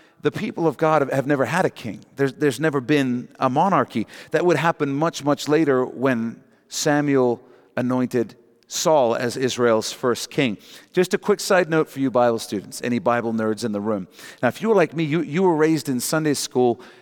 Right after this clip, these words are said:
and the Sunday school explanation when Saul is made king is, you know, th-, this was just a terrible thing because God never wanted Israel to have a king.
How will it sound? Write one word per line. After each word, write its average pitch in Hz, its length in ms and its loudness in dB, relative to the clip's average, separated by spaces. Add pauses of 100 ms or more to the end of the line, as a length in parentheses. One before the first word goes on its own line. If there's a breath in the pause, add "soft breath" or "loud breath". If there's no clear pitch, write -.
and 135 120 0
the 135 80 0
Sunday 208 280 0
school 170 240 2
explanation 139 600 -2
when 127 140 -2
Saul 143 380 2
is 110 160 -4
made 117 240 -2
king 127 300 -2
is, 107 260 -4 (320 loud breath)
you 131 80 -4
know, 131 200 4
th-, 156 280 0
this 151 180 -6
was 113 100 -12
just 120 220 -8
a 98 40 -10
terrible 147 440 -2
thing 131 400 -2 (140)
because 117 260 -2
God 113 320 2
never 147 360 2
wanted 147 340 2
Israel 123 400 0
to 113 100 -2
have 107 220 -2
a 107 40 -4
king. 98 380 -4